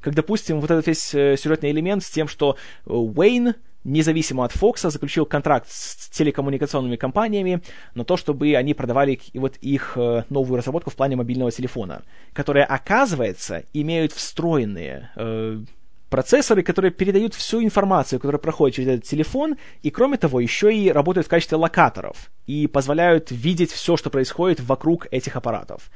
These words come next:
И тут, конечно, многие видели, и я считаю обоснованно, э, параллели с тем, как, э, в современных С Ш А во время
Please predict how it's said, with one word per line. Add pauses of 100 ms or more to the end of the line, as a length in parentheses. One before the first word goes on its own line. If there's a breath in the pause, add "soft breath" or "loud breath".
(420 loud breath)
И
тут,
конечно,
многие
видели,
и
я
считаю
обоснованно, (260 loud breath)
э,
параллели
с
тем,
как,
э,
в
современных
С
Ш
А
во
время